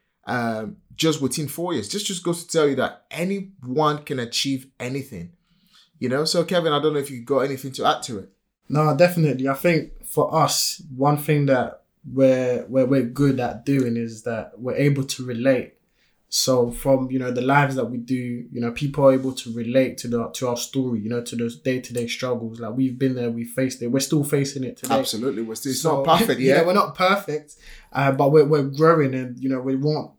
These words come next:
Speaker 2: people to be able to relate to us and be like, "You know what? These guys, um, you know, I understand them. I know where they're coming from. I feel them," you know? So,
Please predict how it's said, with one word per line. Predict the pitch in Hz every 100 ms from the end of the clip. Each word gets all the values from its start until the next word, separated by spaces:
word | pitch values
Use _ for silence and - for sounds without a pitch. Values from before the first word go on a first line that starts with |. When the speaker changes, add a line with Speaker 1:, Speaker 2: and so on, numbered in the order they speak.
| -
Speaker 2:
people | 156 143 139
to | 135 - 131 123
be | 147
able | 151 143
to | 135
relate | 131 135 147 117
to | 131 120
us | -
and | 131
be | 131
like, | 117 135
"You |
know | 156
what? | 160 123 131
These | 151 139
guys, | 143 131 127 - _ _ _ _
um, | 127 120 117 117
you | 123
know, | 120 120 -
I | 139
understand | 135 131 - 160 160
them. | 123 113 120
I |
know | 131 151 151
where | 135
they're | 135
coming | - 151 139 131
from. | 104 101
I | 110
feel | - 151 151
them," | 123 110 117
you | 120
know? | 120 127
So, | - 135 131 123